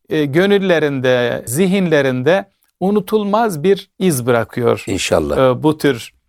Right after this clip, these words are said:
Speaker 1: faaliyetler. Dediğim gibi gençlerimizi bizim peygamberi ahlakla yetiştirmemiz lazım.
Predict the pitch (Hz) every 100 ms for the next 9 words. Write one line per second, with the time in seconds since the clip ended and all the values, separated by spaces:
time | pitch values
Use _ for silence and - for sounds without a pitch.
0 | _ - - 143 131 127 117 - 185 190
1 | _ _ _ _ 202 139 165 170 220 175
2 | 131 151 147 156 - 170 165 165 147 175
3 | 147 170 170 _ _ _ _ _ 151 156
4 | 175 170 180 202 220 - 175 156 143 202
5 | 202 165 147 135 135 - 135 123 117 113
6 | 110 110 110 - 117